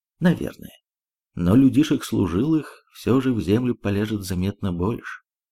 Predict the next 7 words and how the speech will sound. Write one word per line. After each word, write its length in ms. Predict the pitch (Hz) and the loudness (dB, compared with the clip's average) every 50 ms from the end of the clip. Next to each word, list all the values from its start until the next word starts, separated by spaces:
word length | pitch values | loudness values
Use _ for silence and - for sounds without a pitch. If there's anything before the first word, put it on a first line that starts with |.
| _ _ | _ _
Или 220 | _ - 107 131 160 | _ -2 0 0 2
вот 200 | 156 160 160 - | 0 0 -2 -2
князья 420 | - 135 139 131 113 117 151 151 | -2 -2 -2 0 0 -2 -2 -2
Горбатый 460 | 123 135 127 123 135 131 127 - 113 | 0 0 0 0 0 -2 -2 -2 -2
Шуйский 420 | 104 - - 175 165 - - 156 135 | -2 0 0 -2 -2 -2 -2 -2 -2
и 160 | - - 143 | -2 -2 -6
Хворостинин. 720 | 123 - 127 127 127 120 101 - - - 69 - - - | -6 -6 -4 -2 0 -2 -2 -4 -6 -8 -8 -8 -8 -12